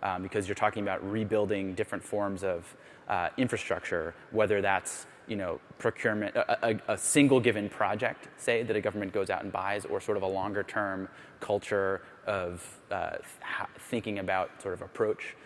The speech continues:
Those things are gonna take longer, but I, I, I think the, I don't know if lava is the right, um, metaphor, but, you know, there's, there, there's different change pace,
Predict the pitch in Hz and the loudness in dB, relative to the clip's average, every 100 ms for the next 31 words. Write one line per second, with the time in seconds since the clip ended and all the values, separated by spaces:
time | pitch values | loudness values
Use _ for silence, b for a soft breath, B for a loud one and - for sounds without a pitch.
0 | B 117 120 104 98 98 92 98 98 98 | B 2 2 0 0 0 -4 -4 -2 -2
1 | 95 90 92 90 - 60 - - 117 104 | -2 -2 -2 -2 -6 -8 -6 -6 -6 -4
2 | 104 95 - B B B B B - 107 | 0 0 -2 B B B B B -10 -6
3 | 107 95 95 95 101 98 101 92 90 95 | -4 -2 0 2 2 0 -2 -2 -2 0
4 | 90 - - - - - - - 95 90 | 0 -4 -20 -20 -20 -20 -12 -4 -4 -4
5 | 110 - 113 107 113 107 107 - - 123 | -8 -6 -4 -2 0 2 0 -4 -2 0
6 | 104 110 104 - - 110 98 98 92 95 | 2 2 0 -2 0 2 2 0 -2 -2
7 | 117 - - - 143 - 131 139 131 | -4 -4 -6 -6 -4 -4 0 2 2